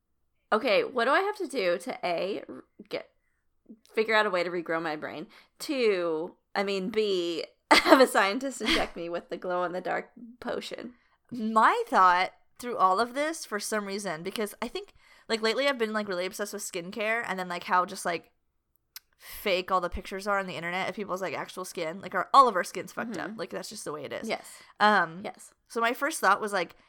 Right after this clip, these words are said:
Speaker 2: imagine, like, Kim Kardashian, like, getting a cut on her arm, and then, like, Kanye West just chops it off. You don't see Kim Kardashian for, like, two months, and then she comes out and she has, like, a new arm.
Speaker 1: Yeah, that'd be wild.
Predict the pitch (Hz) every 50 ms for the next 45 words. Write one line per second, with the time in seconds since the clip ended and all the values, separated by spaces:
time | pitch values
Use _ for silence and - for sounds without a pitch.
0 | _ _ - 196 202 180 180 208 269 269 294 269 240 226 - 226 214 247 214 170
1 | 170 196 - 220 202 196 175 175 196 196 190 175 165 175 - - 185 170 - -
2 | 214 214 190 - 117 160 156 151 160 202 233 262 _ - - - - _ - 202
3 | 214 214 214 214 208 208 196 185 - - 208 208 220 220 240 262 - 254 - -
4 | - - - - 202 226 - - - 311 - - 190 185 156 92 - 214 - -
5 | - _ - - - - - 202 214 185 - 208 220 247 247 - 285 - - 302
6 | 262 262 262 208 180 160 185 208 - 233 220 233 - 226 202 175 - - - -
7 | - 247 233 208 180 165 151 175 233 294 - - - 202 208 208 214 - 240 -
8 | 226 202 202 202 180 - 190 - 196 185 190 180 185 170 170 170 160 156 - -
9 | - 87 60 50 - - - - - - - _ _ - - _ _ _ _ _
10 | _ _ _ _ _ _ _ _ _ _ - 208 196 165 165 220 226 196 175 160
11 | 156 156 135 -